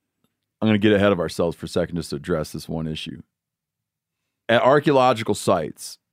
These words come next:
really old Clovis sites, you guys find what one might deduce would be a knife made from a flake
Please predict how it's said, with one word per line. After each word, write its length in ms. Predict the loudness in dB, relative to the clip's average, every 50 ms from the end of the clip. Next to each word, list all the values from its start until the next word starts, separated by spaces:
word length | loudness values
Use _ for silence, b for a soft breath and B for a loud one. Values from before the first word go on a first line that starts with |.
| _ _ _ _ _ _ _ _ -8
really 340 | -2 0 2 4 4 4
old 280 | 4 2 2 0 -2 -2
Clovis 360 | -2 0 0 0 0 -2 -6
sites, 320 | -6 -6 -6 -6 -6 -6 -6
you 80 | -2
guys 240 | 2 2 2 2 0
find 640 | 0 0 0 2 2 2 0 0 0 0 -2 -4 -6 _ _ _ _ _ _ _ _
what 300 | -8 -4 -2 -2 -2 -4 -8 _ _ _ _ _ _ _ _ _ -14
one 340 | -8 -4 0 0 2 2
might 340 | 2 2 2 2 0 -2 -6
deduce 460 | -8 -6 -2 0 2 2 2 0 -2
would 80 | -4 -4
be 120 | -2 0 0
a 60 | 0
knife 560 | 0 -2 -2 -2 -2 -4 -8 -12 -16 -20 _ _ _ _ _ _ _ _ _ -8
made 220 | -6 -6 -6 -4
from 140 | -4 -6 -6
a 40 | -6
flake 500 | -4 -2 -2 0 0 -2 -4 -8 -14